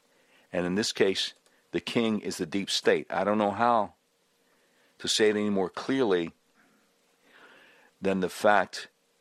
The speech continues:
that this coup attempt,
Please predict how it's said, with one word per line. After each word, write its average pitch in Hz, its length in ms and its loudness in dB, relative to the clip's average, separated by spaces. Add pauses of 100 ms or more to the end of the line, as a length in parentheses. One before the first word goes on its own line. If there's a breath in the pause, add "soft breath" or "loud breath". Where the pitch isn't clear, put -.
(560)
that 87 240 -2
this - 480 0 (600)
coup 120 260 2
attempt, - 560 -4